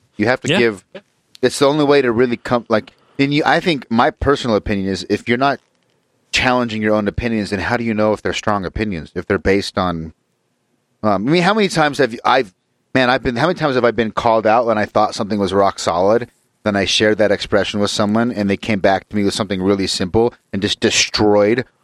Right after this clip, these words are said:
Speaker 1: all my logic. And I'm like, "Oh, like, there's, I got a big hole in my opinion."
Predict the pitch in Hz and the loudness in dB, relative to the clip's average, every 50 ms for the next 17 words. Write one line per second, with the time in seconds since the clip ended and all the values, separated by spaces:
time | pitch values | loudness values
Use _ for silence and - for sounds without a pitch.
0 | _ - 110 117 110 107 110 107 104 98 92 98 107 117 117 - 120 113 107 101 | _ 0 0 2 0 0 0 0 0 2 2 0 0 0 -2 -2 -2 0 0 -2
1 | 101 - 131 143 127 104 85 73 - _ _ _ _ _ _ _ _ _ _ _ | -2 0 0 0 2 0 -2 -4 -8 _ _ _ _ _ _ _ _ _ _ _
2 | _ _ _ _ - 110 - 139 139 - - - 143 147 151 110 98 - 113 104 | _ _ _ _ -6 -2 0 0 0 0 0 0 0 0 0 0 0 0 0 0
3 | - - - - 165 160 117 95 85 80 - 101 98 98 92 92 95 - - 139 | 0 -2 0 2 2 2 2 2 0 0 -2 -2 -2 0 0 0 0 0 0 -2
4 | 143 110 87 76 64 - | -2 -2 -2 -4 -6 -12